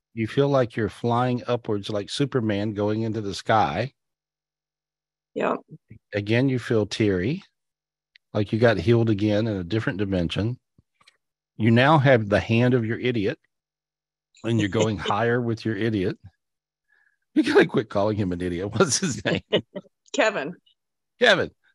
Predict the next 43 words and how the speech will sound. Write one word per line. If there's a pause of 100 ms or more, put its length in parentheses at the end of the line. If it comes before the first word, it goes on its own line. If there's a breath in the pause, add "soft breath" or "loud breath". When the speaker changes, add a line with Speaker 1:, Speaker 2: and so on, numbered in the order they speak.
Speaker 1:
Okay.
Speaker 2:
Kevin.
Speaker 1:
So
you
got
Kevin's
hand. (500 soft breath)
And
so,
and
I
see
you
guys
going
higher
and
higher
and
higher. (1040)
I
now
see
you
on
a
golden, (1080)
it
looks
almost
like
a
golden
dance
floor.
This,
they,
they
must
have
tailored
this
show